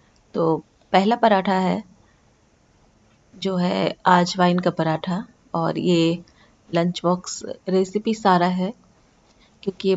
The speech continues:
बहुत ज़्यादा delicious होता है। तो अजवाइन का पराठा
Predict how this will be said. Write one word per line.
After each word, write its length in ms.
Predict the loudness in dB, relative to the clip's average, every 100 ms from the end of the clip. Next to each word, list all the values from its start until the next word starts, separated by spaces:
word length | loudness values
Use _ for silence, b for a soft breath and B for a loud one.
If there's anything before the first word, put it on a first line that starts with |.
| -2
बहुत 360 | -6 2 2 4
ज़्यादा 340 | 0 0 -2 -4 -10 _ -14
delicious 640 | -4 0 0 0 -2 -2 -4
होता 220 | -4 -4
है। 200 | -6 -10 _ _ _ _ _ _ _ _ _ _ _ _ _ _ _ _ _ _ -10
तो 320 | -6 -6 -8 _ _ _ -2
अजवाइन 460 | 0 0 0 0 0
का 120 | -2
पराठा 460 | 0 -2 -2 -4